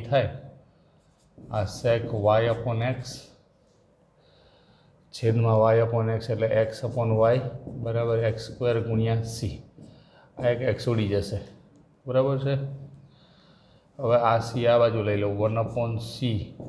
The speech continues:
બરાબર X-ના છેદમાં sec Y upon X ગુણ્યા Y. તો અહીંયા આપણને perfect એનો જવાબ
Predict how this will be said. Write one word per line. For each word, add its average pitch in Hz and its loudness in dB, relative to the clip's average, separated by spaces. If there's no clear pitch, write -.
બરાબર 107 4
X-ના 120 -2
છેદમાં 107 0
sec 117 0
Y 110 4
upon 117 -2
X 120 -10
ગુણ્યા 107 0
Y. - -6
તો 113 -2
અહીંયા 117 2
આપણને 113 0
perfect 135 -2
એનો 107 2
જવાબ 107 2